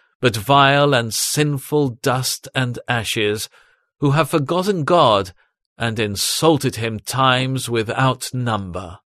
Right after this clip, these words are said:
Humble indeed we ought to be,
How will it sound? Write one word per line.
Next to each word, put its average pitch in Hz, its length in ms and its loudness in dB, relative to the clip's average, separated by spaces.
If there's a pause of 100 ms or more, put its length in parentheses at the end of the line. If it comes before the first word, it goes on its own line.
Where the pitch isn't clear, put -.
(640)
Humble 127 520 0
indeed 120 560 -2
we 127 220 -2
ought 135 340 -2
to 113 120 -8
be, 101 340 -4